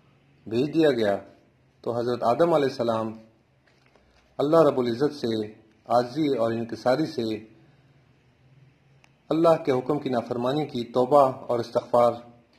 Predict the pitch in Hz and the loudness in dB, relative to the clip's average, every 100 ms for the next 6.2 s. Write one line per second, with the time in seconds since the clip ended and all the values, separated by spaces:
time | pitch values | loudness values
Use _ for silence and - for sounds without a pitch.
0 | _ - 110 - 101 92 90 _ _ _ | _ -6 -6 -4 -6 -8 -14 _ _ _
1 | _ _ _ _ _ _ _ _ _ _ | _ _ _ _ _ _ _ _ _ _
2 | _ _ _ _ _ _ _ _ _ _ | _ _ _ _ _ _ _ _ _ _
3 | _ _ _ _ _ _ - 131 143 175 | _ _ _ _ _ _ -2 2 4 8
4 | 180 160 151 151 165 165 139 131 131 127 | 8 8 2 0 0 0 0 0 2 2
5 | 143 - 117 110 110 - 123 139 135 143 | 2 2 2 2 -2 0 2 2 -2 -6
6 | 127 107 | -2 -2